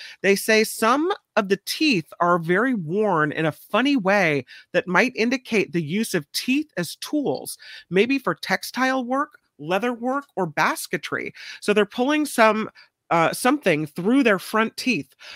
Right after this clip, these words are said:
but some of the skeletons are posing a puzzle. They're lying in a whole variety of positions, some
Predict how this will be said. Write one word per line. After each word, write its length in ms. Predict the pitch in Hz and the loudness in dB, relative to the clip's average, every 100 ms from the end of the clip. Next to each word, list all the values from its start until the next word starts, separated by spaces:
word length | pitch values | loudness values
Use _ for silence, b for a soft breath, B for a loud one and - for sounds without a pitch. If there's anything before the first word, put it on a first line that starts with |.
| B | B
but 140 | 190 - | 2 2
some 260 | - 233 | 2 0
of 120 | 277 226 | 0 -2
the 60 | |
skeletons 640 | - - 196 202 202 190 175 | -2 2 4 4 0 0 0
are 160 | 165 | -2
posing 400 | - 190 185 170 | -2 -2 0 0
a 60 | 151 | -2
puzzle. 440 | - 196 190 147 | -2 -2 0 0
They're 160 | 147 151 | 0 0
lying 400 | 147 160 196 214 | 0 2 4 2
in 80 | 147 | 0
a 60 | |
whole 320 | 139 190 226 | -4 -4 -4
variety 560 | 220 185 160 165 185 180 | -2 0 2 2 2 2
of 140 | 156 - | 0 -2
positions, 580 | 151 135 151 147 - - | -6 -2 -2 -2 -6 -8
some 360 | - 190 226 | -2 0 0